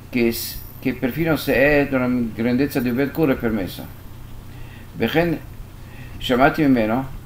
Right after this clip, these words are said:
e ho udito una seconda cosa, che אנשי חצר שכח אחד מהם, ולא יראה ביתו אסור מלהכניסו להוציאו, אבל להם מותר.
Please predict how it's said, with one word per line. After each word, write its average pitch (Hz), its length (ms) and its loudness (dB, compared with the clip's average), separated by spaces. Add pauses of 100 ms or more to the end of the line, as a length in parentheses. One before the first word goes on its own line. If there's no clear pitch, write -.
(120)
e 123 120 2
ho 110 140 0
udito 139 340 4
una 120 280 6
seconda 127 320 2
cosa, 110 440 2 (460)
che 120 120 4
אנשי 143 240 2
חצר 139 300 0
שכח 127 480 0
אחד 127 160 2
מהם, 131 280 2 (420)
ולא 123 260 6
יראה 135 260 6
ביתו 110 400 2
אסור 113 400 0
מלהכניסו 107 600 -2
להוציאו, 95 480 -2 (560)
אבל 104 160 4
להם 107 200 2
מותר. 92 340 0